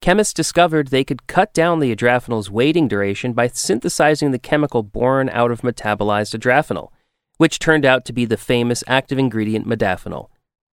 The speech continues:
Because of that, the production of adrafinil was terminated in twenty eleven.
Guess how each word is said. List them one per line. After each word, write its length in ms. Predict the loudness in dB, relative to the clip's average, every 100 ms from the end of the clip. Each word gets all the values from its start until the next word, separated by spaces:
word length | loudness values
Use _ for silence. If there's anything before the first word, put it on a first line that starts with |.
| _ -6
Because 280 | 0 0
of 80 | 2
that, 260 | 4 2 0
the 80 | -6
production 460 | 0 0 0 -4
of 100 | -6
adrafinil 480 | -2 0 0 -2 -2
was 140 | -2
terminated 600 | -6 -4 0 2 2 2
in 200 | 0 -6
twenty 260 | -4 -4 -2
eleven. 420 | 0 -2 -4 -12